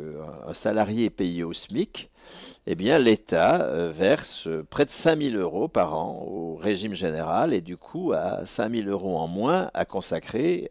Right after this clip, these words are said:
à, au recrutement de fonctionnaires. Ainsi, les réformateurs ont leurs deux cibles de, de toucher, la cotisation d'une part, la fonction publique d'autre part.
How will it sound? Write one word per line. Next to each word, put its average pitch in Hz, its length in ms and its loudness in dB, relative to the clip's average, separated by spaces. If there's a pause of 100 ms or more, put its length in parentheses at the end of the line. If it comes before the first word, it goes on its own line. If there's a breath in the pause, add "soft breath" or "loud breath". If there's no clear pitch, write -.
à, 107 640 0
au 82 120 -4
recrutement 104 680 -2
de 117 140 -4
fonctionnaires. - 720 -8
Ainsi, - 240 -6
les 101 80 2
réformateurs 92 840 0 (520 loud breath)
ont 90 260 -2
leurs 82 220 -2
deux 113 180 2
cibles 80 720 -6
de, 69 680 -10
de 80 160 -8 (380)
toucher, 165 480 4
la 131 140 6
cotisation 104 680 2
d'une 90 200 -4
part, 165 420 6
la 123 100 4
fonction 123 320 -2
publique 123 340 -6
d'autre - 260 -6
part. - 260 -16